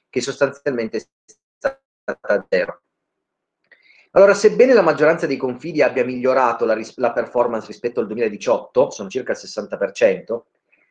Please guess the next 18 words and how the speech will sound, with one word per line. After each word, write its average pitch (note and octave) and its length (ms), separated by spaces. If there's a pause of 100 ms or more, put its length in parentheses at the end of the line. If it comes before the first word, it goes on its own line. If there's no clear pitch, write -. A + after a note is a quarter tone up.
(120)
comunque A3+ 420
quattro G3+ 340
confidi D3+ 380
su C#3 160
cinque, G#3+ 800
l'ottantanove, C#3 720
l'ottanta D3 480
per - 140
cento, A#2 340
settantanove B2+ 540
per D#3 140
cento, C#3 500 (600)
presentano G3+ 540
un D#3 80
margine E3+ 280
operativo D3+ 440
core D3 220
negativo. A2 640